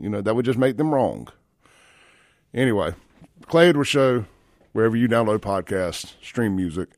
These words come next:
and more. Uh, this segment brought to you by our friends over at Acme Pizza and Daiquiris. It's Monday night, Monday Night Raw. Three hours of wrestling tonight, if that's your thing.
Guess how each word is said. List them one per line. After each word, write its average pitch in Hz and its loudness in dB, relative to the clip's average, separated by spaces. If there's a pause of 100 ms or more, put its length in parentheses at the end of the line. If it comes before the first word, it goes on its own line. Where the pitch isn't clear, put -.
and 101 -2
more. 73 -8 (1600)
Uh, 131 4
this 156 4
segment 156 2
brought 135 4
to 139 -4
you 135 4
by 123 4
our 123 6
friends 120 0 (140)
over 107 -2 (120)
at 104 -2 (340)
Acme 120 0
Pizza 117 -4
and 101 -2
Daiquiris. 117 0 (120)
It's 104 -10
Monday 120 0
night, 117 -2 (220)
Monday 120 -6
Night 120 -4
Raw. 120 -2 (600)
Three 185 8
hours 165 6
of 147 4
wrestling 135 2
tonight, 107 -2
if 95 -10
that's 110 -2
your 107 -8
thing. 90 -6